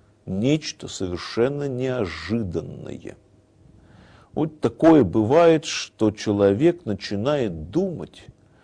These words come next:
что последующие за его вот таким, м, триумфом, в кавычки возьмём, за такой радостью,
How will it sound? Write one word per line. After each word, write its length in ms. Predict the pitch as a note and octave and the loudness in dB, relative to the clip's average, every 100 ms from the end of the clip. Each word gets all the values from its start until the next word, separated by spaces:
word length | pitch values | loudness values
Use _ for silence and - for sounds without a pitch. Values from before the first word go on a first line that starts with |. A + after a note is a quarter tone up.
| _ _ _ | _ _ _
что 300 | - - C3 | -10 0 0
последующие 1400 | - B2+ - G#2+ E3 F#3+ A#2 G2+ F#2+ F2 - - G2 F2+ | 2 0 0 0 4 4 4 0 0 -4 -10 -8 -4 -4
за 560 | D#2+ D#2+ G2 A2+ A#2 A2 - - _ - | -6 -2 6 6 6 2 -20 -20 _ -12
его 560 | E2 G#2 A2+ C3 D3 | -2 2 2 6 6
вот 240 | A2+ G2+ - | 6 2 0
таким, 500 | G2+ - B2+ B2 G2+ _ - | -6 0 0 0 -4 _ -10
м, 580 | F#2 F2+ F2+ F2+ E2+ - _ - _ _ - G#2+ | -6 -4 -4 -4 -8 -10 _ -20 _ _ -8 -6
триумфом, 720 | - B2 D3+ F#3+ F3 - G#2 | 4 6 8 4 2 -2 -4
в 80 | - | -4
кавычки 560 | - G2+ G#2+ - - F2 | -2 0 0 -4 -8 -6
возьмём, 520 | F2+ E2 F2 E2+ D#2 | -4 -4 -6 -10 -10
за 140 | D#2+ | -14
такой 300 | - - G#2 | -14 0 2
радостью, 880 | G2 A#2+ D#3+ D3+ B2 - - - | 6 8 8 6 2 -6 -12 -18